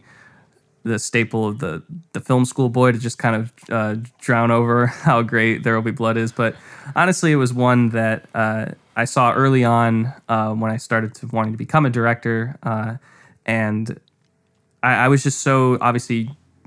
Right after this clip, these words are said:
uh, Daniel Day-Lewis's performance is kind of the first thing that really hits you about it. It's probably one of the best performances I've ever seen.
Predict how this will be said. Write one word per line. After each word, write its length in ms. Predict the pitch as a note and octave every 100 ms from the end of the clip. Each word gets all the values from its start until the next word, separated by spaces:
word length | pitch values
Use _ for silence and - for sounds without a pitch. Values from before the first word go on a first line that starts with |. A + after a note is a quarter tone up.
| _ _
uh, 260 | - A2+ G2+ - _ _ -
Daniel 200 | B2 A#2
Day-Lewis's 420 | A2+ A2 A2 -
performance 540 | - A#2 B2+ A#2+ A#2 A#2
is 100 | -
kind 160 | A#2+
of 60 | A2
the 120 | G#2+
first 240 | A#2+ A#2
thing 120 | - A2
that 100 | -
really 180 | G2+
hits 260 | - B2 -
you 60 | A2+
about 280 | A2 A2 G#2+
it. 140 | B2+ - _
It's 100 | A2
probably 200 | - D3
one 100 | B2+
of 40 | A#2
the 60 |
best 180 | A2 G#2+
performances 440 | G#2+ A2+ A2 G#2 G#2
I've 140 | A2
ever 120 | G#2+ A2+
seen. 440 | A2+ A2 A2+ D3